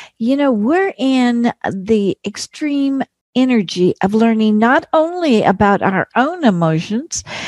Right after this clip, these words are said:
but the emotions we share with the world. We do live on the same planet, and although our preferences may be completely different, never forget that we are all human.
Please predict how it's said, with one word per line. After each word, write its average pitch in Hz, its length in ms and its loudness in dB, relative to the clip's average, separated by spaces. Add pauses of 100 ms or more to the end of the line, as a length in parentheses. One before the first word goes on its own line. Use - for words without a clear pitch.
(220)
but 285 200 0
the 285 100 0
emotions 254 580 0
we 226 140 2
share 247 340 0
with 220 180 -2
the 202 80 -2
world. 226 480 -4 (580)
We 214 320 2
do 311 260 2
live 233 320 2
on 180 280 0
the 165 100 0
same 165 360 0
planet, 156 760 -4
and 208 640 0
although 202 400 2
our 190 120 4
preferences 233 1080 -2 (480)
may 277 180 2
be 269 220 2
completely 294 960 2
different, 277 640 0 (160)
never 226 440 2
forget 220 520 -2
that - 120 -2
we 185 160 0
are - 220 0
all 185 260 2
human. 208 640 -4